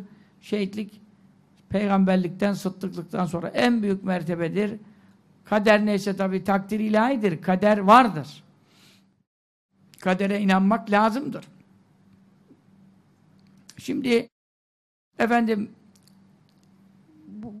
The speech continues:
bu bunun kaderi değil, bu şunun kaderi değil. Böyle laflar konuşmamak lazım. Anladınız mı?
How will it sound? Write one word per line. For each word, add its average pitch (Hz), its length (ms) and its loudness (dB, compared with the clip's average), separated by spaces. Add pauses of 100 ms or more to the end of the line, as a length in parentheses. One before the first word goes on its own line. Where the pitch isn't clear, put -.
bu 277 160 -2
bunun 254 240 0
kaderi 226 460 2
değil, 214 300 0
bu 226 80 -2
şunun 247 240 -6
kaderi 220 460 -2
değil. 220 280 -4
Böyle 277 280 2
laflar 240 380 2
konuşmamak 190 640 0
lazım. 127 340 -6 (1400)
Anladınız 285 500 0
mı? - 220 -6